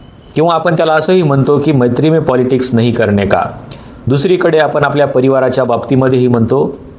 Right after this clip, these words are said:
की "आपण, माझ्या परिवारामध्ये खूपच राजकारण चालतं कारण सगळेच लोक मलाच काम सांगतात,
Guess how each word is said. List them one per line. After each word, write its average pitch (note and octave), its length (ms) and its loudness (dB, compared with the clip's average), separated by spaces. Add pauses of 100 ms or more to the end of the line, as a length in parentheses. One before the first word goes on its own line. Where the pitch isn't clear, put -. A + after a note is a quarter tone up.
(460)
की A#2+ 80 0
"आपण, D3 360 0 (920)
माझ्या C3+ 300 0
परिवारामध्ये D3 800 0
खूपच D3+ 300 0
राजकारण B2+ 480 0
चालतं A#2+ 360 0
कारण B2 240 0
सगळेच B2+ 500 0
लोक A#2+ 240 2 (100)
मलाच A#2 340 0
काम A#2+ 180 0
सांगतात, A2 400 0